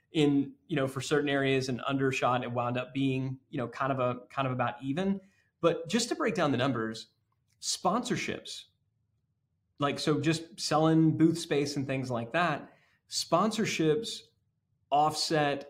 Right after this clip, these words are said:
our, um, more than covered our food and beverage, like, basically our hotel contracts, right? So what we had to give to the hotel,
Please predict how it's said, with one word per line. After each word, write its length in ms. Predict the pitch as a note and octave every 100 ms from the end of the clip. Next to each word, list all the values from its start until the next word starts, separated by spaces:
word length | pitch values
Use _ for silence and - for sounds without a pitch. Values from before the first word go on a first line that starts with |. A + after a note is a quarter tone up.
| -
our, 600 | B2+ B2 A#2+ A#2+ A#2+ - _ _ _ _ _
um, 520 | C3+ B2 A#2+ A#2+ B2 -
more 320 | - C#3+ E3 E3
than 180 | D#3+
covered 520 | D#3 D3+ C#3+ C#3 C3+ -
our 720 | C3 B2+ B2 B2+ B2 B2 B2 - - _ _ _ _ _
food 260 | _ - E3
and 100 | C#3+
beverage, 460 | C3+ B2+ B2+ B2 C3+
like, 240 | C3+ -
basically 260 | D#3 D3+ C#3
our 80 |
hotel 580 | A2+ C3 - A2+ A#2 - _ _ _
contracts, 640 | - G#2+ - - - - _ _ _ _ _
right? 220 | A#2+ A#2
So 100 | -
what 240 | C3 D#3 D#3
we 120 | E3
had 140 | D3+
to 60 | C#3
give 160 | C3 B2+
to 60 |
the 60 | B2
hotel, 560 | B2 B2 B2+ C#3+ E3